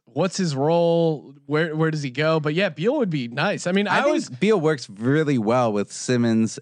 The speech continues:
Speaker 2: and Embiid because he can stretch the floor. I think if they could get rid of all other pieces besides Simmons, Embiid,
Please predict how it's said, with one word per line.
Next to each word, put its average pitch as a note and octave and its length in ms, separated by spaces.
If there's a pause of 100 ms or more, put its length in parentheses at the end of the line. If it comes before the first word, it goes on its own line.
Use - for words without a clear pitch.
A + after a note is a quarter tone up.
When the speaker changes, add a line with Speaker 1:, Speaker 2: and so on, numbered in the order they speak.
(120)
Speaker 2:
and A#2 580 (480)
Embiid G2+ 460
because G2+ 300
he B2 80
can A#2 160
stretch C3+ 320
the C#3 80
floor. A#2 500 (380)
I D#3 120
think A#3 220
if C#3 260 (160)
they E3 200
could G3+ 160
get F3+ 200
rid C#3+ 200
of A#2 260
all E3+ 260
other F#3 200
pieces A#2+ 520
besides G2 760 (440)
Simmons, E3+ 760
Embiid, A#2+ 600